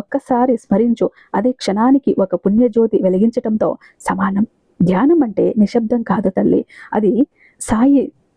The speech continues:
విశ్వాసం. నీ శ్వాసలో నా శబ్దం వినిపించగలిగితే నీ ధ్యానం పుణ్యస్వరూపం అవుతుంది.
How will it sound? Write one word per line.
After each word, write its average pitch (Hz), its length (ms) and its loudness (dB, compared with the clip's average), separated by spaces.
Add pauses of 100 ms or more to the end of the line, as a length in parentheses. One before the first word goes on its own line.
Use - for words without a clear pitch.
(480)
విశ్వాసం. 240 480 -2 (840)
నీ 254 200 4
శ్వాసలో 311 440 2 (120)
నా 208 120 2 (120)
శబ్దం 277 340 0
వినిపించగలిగితే 226 840 0 (360)
నీ 233 160 4 (120)
ధ్యానం 214 360 2 (160)
పుణ్యస్వరూపం 220 760 0 (140)
అవుతుంది. 185 380 -2